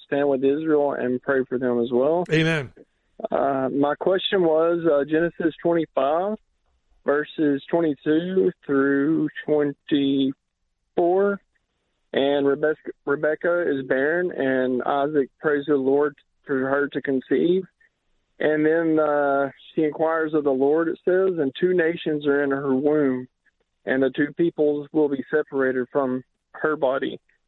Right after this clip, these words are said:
Speaker 2: Mm-hmm.
Speaker 1: Is these two nations, I've had these discussions amongst others, are these two nations that they're referring to, is that one of being the Jewish nation, Jacob, and Esau being of the Arab nation?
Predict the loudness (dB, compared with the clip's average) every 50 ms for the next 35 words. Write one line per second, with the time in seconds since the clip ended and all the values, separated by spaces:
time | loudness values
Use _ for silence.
0 | _ _ _ -8 -8 -6 -6 -8 -10 -12 -8 -2 0 0 2 0 0 0 0 2
1 | 2 2 0 -2 -2 0 0 2 2 2 2 2 0 -2 -2 -2 -2 0 2 2
2 | 2 2 2 2 0 0 2 0 0 0 -2 -4 -4 -2 -4 -8 -6 -2 -2 -2
3 | -2 -2 -2 -6 -4 -2 0 0 0 0 0 -2 -4 -6 -8 -4 -2 0 2 2
4 | 2 2 2 0 0 -4 -8 _ _ -2 -2 -2 0 0 -2 -2 -2 -2 -4 -6
5 | -8 -10 -10 -8 -4 -2 0 2 2 2 0 0 -2 -4 -2 0 -2 -2 0 0
6 | 0 0 0 -2 -4 -4 -4 -2 -2 -2 -4 -4 -2 0 2 2 2 2 0 -2
7 | -2 -2 0 0 -2 -6 -4 -2 0 0 0 0 -4 -6 -4 -2 -2 0 0 0
8 | -2 -2 -4 -4 -4 -4 -2 -2 0 0 0 0 0 0 0 0 2 0 0 -2
9 | -6 -6 -4 -4 -4 -4 -4 -4 -4 -4 -4 -4 -2 0 0 0 0 0 0 0
10 | 0 0 -2 _ _ _ _ _ _ _ _ _ _ _ _ _ -8 -6 -4 -2
11 | 0 0 0 -2 -2 -2 -2 -2 0 0 0 -2 -4 -4 -4 -2 -2 -2 -2 0
12 | 0 0 0 0 0 -2 -2 -4 -6 -6 -4 -4 0 0 0 0 0 -2 -2 -4
13 | -4 -4 -6 -6 -8 -10 -10 -10